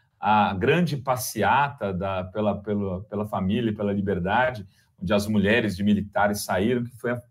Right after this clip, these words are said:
passeata pré-golpe, que era liderada pelo Plínio Corrêa de Oliveira, né? É, que eram os, os fátios, os fascistas.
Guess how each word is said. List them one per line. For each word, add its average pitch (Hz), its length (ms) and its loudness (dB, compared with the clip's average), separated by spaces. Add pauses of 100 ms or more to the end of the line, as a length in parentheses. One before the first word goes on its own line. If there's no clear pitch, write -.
passeata 117 500 -4
pré-golpe, 107 480 -2 (480)
que - 100 -2
era 139 120 4
liderada 151 340 4
pelo 156 240 -4 (160)
Plínio 170 300 0
Corrêa 147 340 2
de 147 80 -2
Oliveira, 120 640 2 (400)
né? 120 380 -6 (380)
É, 90 360 -4 (180)
que - 80 -12
eram 95 680 -4
os, 95 260 -12
os - 300 -18
fátios, 135 500 -2
os 95 140 -12
fascistas. 101 720 -2